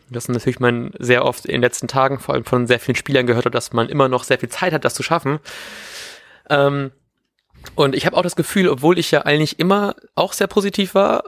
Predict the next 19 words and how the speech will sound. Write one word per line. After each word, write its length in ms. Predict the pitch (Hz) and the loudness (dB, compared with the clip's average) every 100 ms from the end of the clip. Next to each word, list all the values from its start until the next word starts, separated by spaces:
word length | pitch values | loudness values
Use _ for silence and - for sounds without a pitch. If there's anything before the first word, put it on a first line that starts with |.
| 339 _ | -10 _
bin 100 | 160 | -2
ich 80 | 147 | 2
jetzt 280 | 156 - - | 2 0 -2
tatsächlich 380 | 165 160 135 170 | 2 2 2 4
<laughs> 0 | |
noch 120 | 170 | 2
so 180 | - 160 | 4 2
ein 100 | 151 | 2
Tick 180 | - - | 0 2
positiver, 400 | 180 135 135 123 | 2 2 0 2
weil 80 | 127 | 0
ich 80 | |
habe 100 | - | 0
das 160 | - - | -2 -2
Gefühl, 380 | - - 214 226 | -2 -2 4 6
dass 180 | 175 - | 4 4
wenn 80 | 139 | 4
man 120 | |
so 100 | 135 | 4